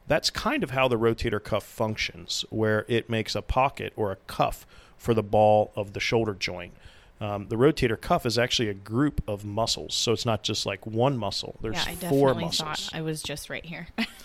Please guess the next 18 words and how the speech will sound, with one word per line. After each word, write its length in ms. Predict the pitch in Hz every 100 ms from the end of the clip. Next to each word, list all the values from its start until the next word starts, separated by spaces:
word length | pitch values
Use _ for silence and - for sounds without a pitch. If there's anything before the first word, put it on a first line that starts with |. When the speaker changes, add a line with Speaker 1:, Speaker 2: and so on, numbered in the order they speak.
| - -
Speaker 1:
Yeah, 240 | 180 190
Speaker 2:
Pointing 180 | 196 190
Speaker 1:
so 40 |
Speaker 2:
to 60 | 196
my 120 | 180
Speaker 1:
there's 140 | 175 -
Speaker 2:
shoulder, 320 | 170 170 165
like, 200 | 170 160
clavicle 480 | - 151 165 - 95
area. 360 | 98 104 - -
<laughs> 100 | -
Speaker 1:
There's 320 | 131 131 127
four 380 | - - 170 226
muscles 420 | 135 110 - 104
in 60 | 107
the 80 | 101
rotator 400 | 101 - 104 -
cuff, 340 | 104 98 -